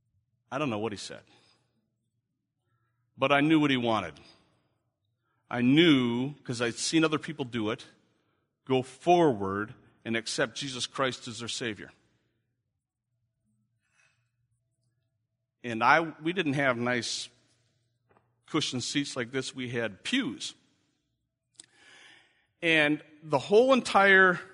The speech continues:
church service went on. Nothing happened. Nothing happened during the first part of the songs. Nothing happened during the sermon.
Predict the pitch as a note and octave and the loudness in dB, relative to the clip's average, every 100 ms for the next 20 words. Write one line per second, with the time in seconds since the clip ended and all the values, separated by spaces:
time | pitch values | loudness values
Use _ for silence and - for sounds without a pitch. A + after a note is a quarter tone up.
0 | - _ - - G3+ F#3+ - - F3+ D#3 | -20 _ -8 -2 0 0 -2 -2 -2 -2
1 | - D3+ C#3+ A#2+ A#2+ B2 B2+ _ _ C3+ | -4 -4 -2 -2 -2 -6 -10 _ _ -4
2 | C#3 C#3 A#2+ A2 - - _ _ _ _ | -4 -4 -4 -6 -6 -18 _ _ _ _
3 | _ _ _ _ _ _ _ _ _ _ | _ _ _ _ _ _ _ _ _ _
4 | _ _ _ _ _ D3 D3 C#3 C#3 C#3 | _ _ _ _ _ -2 0 2 2 2
5 | C3 C3 B2+ A2+ - E3 D3 - E3+ D#3+ | -2 -2 -2 -6 -4 -4 -4 0 0 0
6 | D3 - D#3+ E3 E3 D#3+ C#3 B2+ A#2+ B2 | -6 -2 0 0 0 -4 -8 -6 -4 -4
7 | - A#2+ A2+ A#2 A2 G#2+ - E3+ E3+ E3 | -4 -8 -6 -4 -4 -4 -2 -2 0 -2